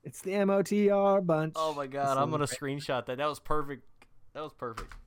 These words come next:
Speaker 1: What?
Speaker 2: The, the live, the live thing.
Speaker 1: Oh.
Speaker 2: I gotta screenshot that.
Speaker 1: <laughs> You were, it was funny?
Speaker 2: <laughs> It
Speaker 1: It
Speaker 2: was
Speaker 1: matched
Speaker 2: good.
Speaker 1: up?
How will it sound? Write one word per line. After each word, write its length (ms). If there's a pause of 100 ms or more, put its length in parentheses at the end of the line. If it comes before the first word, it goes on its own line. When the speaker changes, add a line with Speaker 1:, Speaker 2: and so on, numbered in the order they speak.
(640)
Speaker 1:
What? 320 (340)
Speaker 2:
The, 180
the 160
live, 500 (160)
the 80
live 300
thing. 260
Speaker 1:
Oh. 380 (260)
Speaker 2:
I 100
gotta 120
screenshot 600
that. 260
Speaker 1:
<laughs> 60 (380)
You 260
were, 200 (200)
it 180
was 180
funny? 360 (180)
Speaker 2:
<laughs> 180
It 60
Speaker 1:
It 40
Speaker 2:
was 140
Speaker 1:
matched 300
Speaker 2:
good. 80
Speaker 1:
up? 60